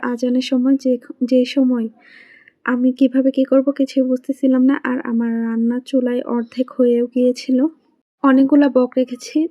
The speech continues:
তখন খুঁজেও পাচ্ছিলাম না কাউকে যে পরিষ্কার করানোর জন্য। তখন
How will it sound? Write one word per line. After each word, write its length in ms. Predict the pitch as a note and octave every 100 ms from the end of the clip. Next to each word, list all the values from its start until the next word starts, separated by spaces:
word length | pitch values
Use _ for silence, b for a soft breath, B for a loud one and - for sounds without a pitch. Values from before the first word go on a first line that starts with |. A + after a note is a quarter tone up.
| -
তখন 380 | B3+ B3 C4+ B3+
খুঁজেও 340 | B3+ C4+ C4+ C4+
পাচ্ছিলাম 500 | C4+ B3+ - C4+ B3+
না 60 | C4+
কাউকে 380 | C4+ B3+ - C#4+ D#4 A#3
যে 80 | C4 B3
পরিষ্কার 360 | C4 B3+ C#4+ C4+
করানোর 380 | C4+ C4 C4
জন্য। 240 | B3+ B3+ B3+ D4 B3+
তখন 300 | A#3+ -